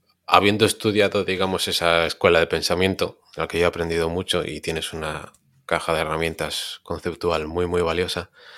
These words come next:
hay un problema. O sea, acaba si-, acaba siendo demasiado pesimista y demasiado cínico y demasiado agorero con, con la situación actual, porque está tan lejos de tu ideal, mm,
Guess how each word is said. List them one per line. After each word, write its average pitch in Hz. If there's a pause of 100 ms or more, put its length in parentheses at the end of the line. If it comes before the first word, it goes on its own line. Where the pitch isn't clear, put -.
(460)
hay 95
un -
problema. 80
O -
sea, 78
acaba 87
si-, -
acaba 95
siendo 92 (240)
demasiado 87
pesimista 90
y 78
demasiado 78
cínico 90
y 80 (420)
demasiado 85
agorero 90 (400)
con, 76
con 80
la 76
situación 90
actual, 82
porque 85
está 110
tan 101
lejos 90
de 76
tu 87
ideal, 92 (220)
mm, 85